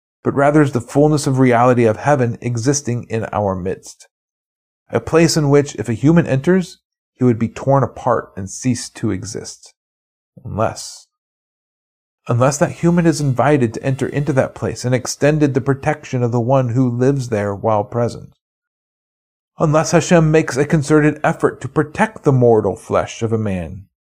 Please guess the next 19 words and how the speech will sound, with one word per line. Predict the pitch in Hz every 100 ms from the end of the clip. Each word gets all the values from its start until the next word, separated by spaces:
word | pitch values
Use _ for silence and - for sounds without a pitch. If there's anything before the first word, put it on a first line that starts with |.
| _
in | - 127
a |
place | 117 - 123 107 113
which | 113
is | 110
contrary | - 123 143 143 123 113 110 120
to | - 135 131 123
his | 135 123
own | - 139 127
nature. | 120 139 - - - _ _ _ _ _ _ _ _ _ _ _
The | 147
place | 147 165 165
that | 165
is | 156 139
wholly | 151 160 151
suited | 147 - 170 139 113
to | 131
his | 113 127 160 -
presence | - 113 101 101